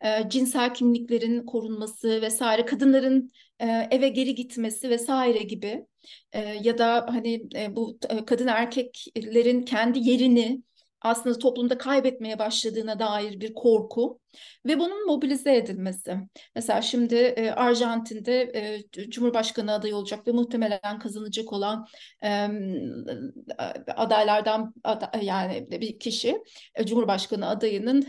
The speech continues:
e, söylediği şeylerden birisi, "Ben kadın erkek olduğuna ve farklılığına inanıyorum. Kadın var, erkek var, e, ve bunlarda bir eşitlik yok." Yani bu, bunu mesela İtalya'da da duyuyorsunuz, İspanya'da da duyuyorsunuz.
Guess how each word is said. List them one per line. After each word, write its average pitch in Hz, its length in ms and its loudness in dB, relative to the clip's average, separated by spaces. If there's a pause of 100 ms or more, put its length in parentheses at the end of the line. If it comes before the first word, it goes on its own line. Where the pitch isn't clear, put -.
(120)
e, 202 240 -2
söylediği 240 560 2
şeylerden 220 760 -2
birisi, 277 500 -4 (320)
"Ben 285 200 4
kadın 285 300 2
erkek 254 680 0
olduğuna 220 520 -2
ve 262 100 0
farklılığına 233 720 -4
inanıyorum. 254 680 2
Kadın 254 280 -4
var, 208 140 -2
erkek 240 380 -2
var, 269 300 0
e, 226 280 -4
ve 247 180 4
bunlarda 254 760 -2
bir 233 140 -6
eşitlik 254 460 -2
yok." 233 200 2
Yani 247 220 2
bu, 320 220 -2
bunu 320 160 2
mesela 294 300 0
İtalya'da 277 480 0
da 269 140 -8
duyuyorsunuz, 269 500 -4
İspanya'da 262 560 0
da 254 120 -4
duyuyorsunuz. 254 680 -4